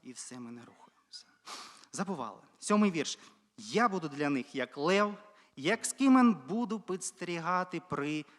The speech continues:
дорозі. Яка дорога чекає Ізраїль, Північне Царство?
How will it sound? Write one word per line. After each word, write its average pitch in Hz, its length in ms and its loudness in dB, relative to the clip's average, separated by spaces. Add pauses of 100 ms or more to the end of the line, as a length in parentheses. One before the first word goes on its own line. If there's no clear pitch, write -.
(120)
дорозі. 131 640 -4
Яка 160 240 -6
дорога 165 360 -4
чекає 143 560 -6
Ізраїль, 131 500 -4
Північне 123 460 -6
Царство? 113 580 -10